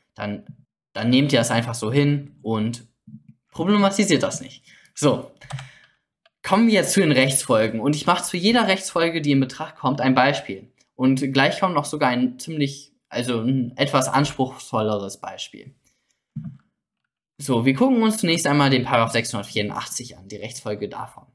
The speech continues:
X fährt in den Urlaub und X besucht den Nachbarn N vorher, da dieser immer Unfug treibt, wenn der X weg ist, und sagt ihm, dass das Auto so bleiben soll, wie es ist.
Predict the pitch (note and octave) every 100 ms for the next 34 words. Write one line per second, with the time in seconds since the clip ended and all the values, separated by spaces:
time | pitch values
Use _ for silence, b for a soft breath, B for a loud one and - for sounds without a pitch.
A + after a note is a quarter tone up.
0 | _ _ b b b - F3+ - - D3
1 | C#3 A#2+ G#2+ B2 B3+ C#4+ D4 - - -
2 | - D#3 D3+ E3+ - D3+ D3 D3+ B2+ A#2+
3 | B2+ - B2 A#2 A2+ - - D3 D#3 C#3+
4 | G#2+ - A2 A#2 F3 F#3 A#2 B2 C#3 C#3
5 | - B2 A#2 - D3+ G3 D3+ C#3 - A#2+
6 | - B2 B2 A#2+ C3 - A#2+ - - -
7 | _ _ _ - C3+ C#3 - E3+ C#3+ C3
8 | B2 - C#3+ D3 D3+ B2 A#2 C3+ D3 A#2
9 | G#2 G2 - - D4 - -